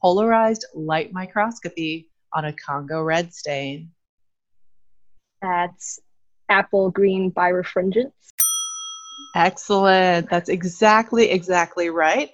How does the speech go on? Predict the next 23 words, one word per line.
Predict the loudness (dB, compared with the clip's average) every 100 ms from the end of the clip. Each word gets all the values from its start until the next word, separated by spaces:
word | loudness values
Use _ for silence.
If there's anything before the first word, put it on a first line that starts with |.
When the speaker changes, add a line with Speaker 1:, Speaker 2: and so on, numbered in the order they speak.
| -18 -6
Speaker 1:
And | 0
I | 4
know | 6
you're | 6 6
interested | 2 -2 -4 -4
in | -4
cytopathology. | -4 0 0 -2 -2 0 0 0 -6 -6
So | -4 0
in | 0 -2
cytopathology, | -8 -10 -14 -6 -4 -4 -6
we | -12
see | -14 -8 -6
a | -2
lot | -2 -2
of | -4
samples | -8 -10 -8 -10 -10
looking | -14 -14 -18 -12
for | -4 -2 -2 -6 _ _ _ -4
amyloid | -2 0 0 0 -2
depositions. | -6 -8 -14 -12 -12 -12 -14 -14 -16 -10
You're | 0 2
doing | 4 2 0
great. | -2 -6 -8